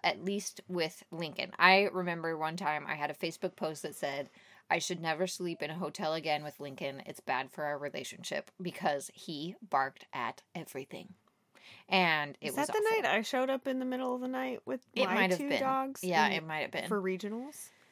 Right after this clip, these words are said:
Speaker 1: I think so. Yeah.
Speaker 2: Yeah.
Speaker 1: So, um, so some things about hotels. One, you have to make sure it's a dog-friendly hotel, and you need to make sure you find that out in advance. Typically, there's some kind of fee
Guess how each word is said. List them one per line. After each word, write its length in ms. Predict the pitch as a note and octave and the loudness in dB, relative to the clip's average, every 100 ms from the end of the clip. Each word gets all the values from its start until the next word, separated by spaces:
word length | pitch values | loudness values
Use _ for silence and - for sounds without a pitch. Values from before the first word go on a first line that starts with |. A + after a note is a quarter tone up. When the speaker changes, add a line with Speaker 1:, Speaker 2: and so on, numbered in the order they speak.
| _ _ _ | _ _ _
Speaker 1:
I 80 | D4 | 4
think 200 | F4+ D#4+ | 6 6
so. 260 | B3+ G3+ A3 - - - | 6 6 4 -6 -10 -2
Yeah. 220 | B3+ F3+ G#2+ | 10 10 10
Speaker 2:
Yeah. 40 | E3+ _ | 0 _
Speaker 1:
So, 520 | - A3 G3+ F3 - - | 4 6 8 6 0 2
um, 480 | G#3+ E3+ D3 D3 F3 _ _ _ - - _ | 4 4 2 -4 -10 _ _ _ -20 -20 _
so 180 | C4 | 4
some 200 | B3+ C#4 | 6 6
things 240 | B3+ D4+ D4+ | 2 0 2
about 260 | C4 G#3+ G#3+ | 6 6 6
hotels. 680 | A#3 - F3+ D3+ F3+ F#3+ - | 2 4 4 4 0 -4 -12
One, 500 | E3+ G3 G#3+ G#3 A#3+ | 0 4 4 4 0
you 120 | - G#3+ | -2 -2
have 140 | G#3+ | -2
to 80 | G#3+ | -2
make 160 | G#3 | -2
sure 280 | - F#3 F3+ - | -2 -2 -2 -4
it's 140 | F3 | -10
a 40 | |
dog-friendly 840 | D3 D#3 E3 D3+ - - F3+ E3+ D3+ | -4 0 0 -4 -16 -2 -2 -2 -6
hotel, 580 | D#3 D3 - B2+ D3 - - - _ | -10 -10 -4 -2 -2 -8 -20 -20 _
and 160 | D3+ D3+ | -8 -6
you 60 | |
need 180 | D#3+ D#3 | -6 -6
to 60 | E3 | -4
make 220 | E3+ D#3+ | -4 -4
sure 160 | - D#3 | -4 -4
you 120 | D3 | -4
find 280 | - C#3 C#3+ | 0 0 0
that 140 | C#3 | 0
out 180 | C#3 C#3+ | 2 0
in 120 | D#3+ | -4
advance. 580 | E3+ F#3 D3 C3+ F#3+ - - - | -4 -2 0 0 -4 -10 -14 -16
Typically, 480 | - G#3 F#3+ F#3 F3+ | -6 -4 -4 -4 -2
there's 200 | F3 F3+ | -2 -4
some 180 | - E3 | -4 -8
kind 200 | E3+ F3 | -8 -8
of 100 | E3+ | -8
fee 560 | - - G3+ D3+ D#3+ F#3+ | -14 -4 -4 -2 -6 -8